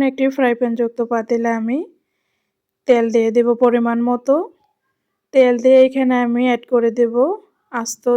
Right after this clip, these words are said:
জিরা। জিরাটা দিলে সুন্দর একটি ফ্লেভার আসবে আলুর দম থেকে। এখন আমি দিয়ে দেব পরিমাণ মতো পেঁয়াজ, কাঁচামরিচ ফালি। এখন আমি পেঁয়াজ, কাঁচামরিচগুলো কিছুটা ব্রাউন করে ভেজে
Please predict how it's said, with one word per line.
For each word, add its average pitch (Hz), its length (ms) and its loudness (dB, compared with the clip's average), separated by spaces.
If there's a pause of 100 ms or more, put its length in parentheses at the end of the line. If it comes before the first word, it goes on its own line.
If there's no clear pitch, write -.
(140)
জিরা। 247 300 0 (880)
জিরাটা 262 520 2
দিলে 254 340 2 (460)
সুন্দর 277 380 2
একটি 262 160 -4
ফ্লেভার 233 520 0
আসবে 220 240 -4 (100)
আলুর 226 220 -4
দম 233 180 -4 (120)
থেকে। 254 280 -2 (1200)
এখন 247 240 -2 (100)
আমি 262 180 2
দিয়ে 254 220 6
দেব 240 180 2 (160)
পরিমাণ 226 340 0 (100)
মতো 226 200 -4 (160)
পেঁয়াজ, 226 400 -2 (140)
কাঁচামরিচ 220 640 -6
ফালি। 233 340 -2 (1120)
এখন 247 280 -4 (120)
আমি 240 200 -2 (240)
পেঁয়াজ, 240 280 0 (120)
কাঁচামরিচগুলো 240 880 0
কিছুটা 254 400 -2
ব্রাউন 226 440 -2
করে 233 260 0
ভেজে 233 340 0